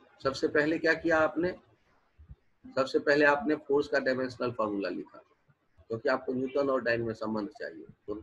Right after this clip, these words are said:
force के यूनिट है वो। फिर आपने Newton से शुरुआत की, वन Newton। ये Newton कौन था Unit के लिए? किलोग्राम meter per second square।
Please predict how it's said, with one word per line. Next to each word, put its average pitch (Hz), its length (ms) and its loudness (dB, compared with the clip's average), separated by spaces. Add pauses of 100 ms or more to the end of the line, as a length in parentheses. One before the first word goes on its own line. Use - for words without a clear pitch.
(120)
force 120 220 -6
के 120 100 -10
यूनिट 98 280 -6
है - 140 -20
वो। - 160 -20 (1400)
फिर 143 120 4
आपने 147 280 4
Newton 143 320 0
से 139 140 -2
शुरुआत 110 480 -2
की, 123 80 -4
वन 120 180 -2
Newton। 123 360 -6 (360)
ये 113 100 -2
Newton 139 380 0
कौन 151 220 0
था 135 160 -6 (840)
Unit 127 300 0
के 120 80 -2
लिए? 104 200 -2
किलोग्राम 135 760 -2
meter 135 280 0
per 143 180 0
second 131 420 -6
square। - 300 -10